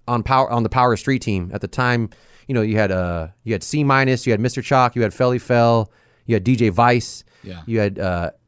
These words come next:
Speaker 1: Echo, you had six, seven, eight guys. Mister Chalk,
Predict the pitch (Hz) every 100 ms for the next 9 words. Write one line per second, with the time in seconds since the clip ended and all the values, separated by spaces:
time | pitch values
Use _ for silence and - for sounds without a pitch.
0 | _ _ _ 123 127 135 123 117 113 -
1 | _ _ _ 143 151 - - - 180 147
2 | 147 143 123 107 95 113 - - 127 120